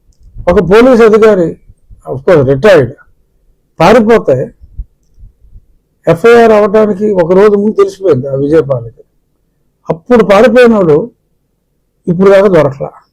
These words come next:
మరి అది ఆ పోలీసుల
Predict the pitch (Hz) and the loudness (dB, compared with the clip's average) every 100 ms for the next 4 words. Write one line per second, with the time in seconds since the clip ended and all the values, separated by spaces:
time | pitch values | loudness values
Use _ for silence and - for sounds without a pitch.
0 | _ _ _ _ _ _ _ _ _ _ | _ _ _ _ _ _ _ _ _ _
1 | _ _ _ _ - 190 196 190 180 175 | _ _ _ _ -4 0 2 2 2 0
2 | 165 160 180 - 156 135 190 202 208 196 | -2 -4 -10 -10 -10 -4 -2 0 0 0
3 | 185 156 131 | -2 -2 -6